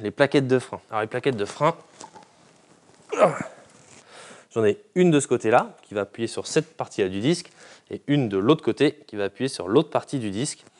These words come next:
Alors, la seule façon pour les contrôler, c'est de regarder un petit peu à l'intérieur. Je vais vous en démonter une après pour voir. Ou alors de regarder ici, directement. Là, on l'a, on l'aperçoit ici, hein, la plaquette. Et en fait, donc, il y a le support de la plaquette, et après, il y a la garniture.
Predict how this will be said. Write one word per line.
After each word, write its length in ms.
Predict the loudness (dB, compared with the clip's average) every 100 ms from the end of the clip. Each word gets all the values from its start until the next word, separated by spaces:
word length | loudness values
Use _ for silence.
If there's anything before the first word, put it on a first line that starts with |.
| -20 -20 -20 _
Alors, 180 | -4 -2 -4
la 120 | 2
seule 180 | 4 6
façon 320 | 2 4 2
pour 120 | 4
les 60 | 2
contrôler, 380 | 0 0 0
c'est 160 | 2 0
de 80 | 4
regarder 380 | 6 6 4 0 -4
un 80 |
petit 160 | -8 -6
peu 120 | -2
à 60 | 2
l'intérieur. 500 | 2 2 2 0 -2 -8 _
Je 120 | -12
vais 60 | -6
vous 80 | -2
en 60 |
démonter 400 | 2 2 2 2
une 80 | 2
après 220 | 0 -4
pour 160 | -4 0
voir. 180 | 0 0
Ou 100 | 0
alors 240 | 4 4 4
de 120 | -2
regarder 480 | 0 4 6 4 2 -4 _ _ _ _ _
ici, 420 | -6 -6 -4 -4 -4 -10 -20 _ _ _ -20 _ _ _ _ _ _ _ _
directement. 800 | 2 4 4 2 -4 0 0 -2 _ _ _ -2
Là, 100 | 2
on 60 |
l'a, 160 | 2 0
on 60 | 2
l'aperçoit 480 | 2 0 -2 -2
ici, 180 | -2 -4
hein, 60 | -6
la 80 | -6
plaquette. 420 | -4 0 -2 -4 -20 _ _ _
Et 120 | -4 -2
en 80 | -2
fait, 140 | -2
donc, 260 | -2 -6 -2
il 20 |
y 40 |
a 20 | -2
le 80 |
support 320 | 0 -2 4 4
de 60 |
la 80 | 4
plaquette, 360 | 0 0 0 0
et 60 |
après, 260 | -6 -2 0
il 20 |
y 40 |
a 40 | 0
la 80 | 2
garniture. 640 | 2 2 0 -2 -2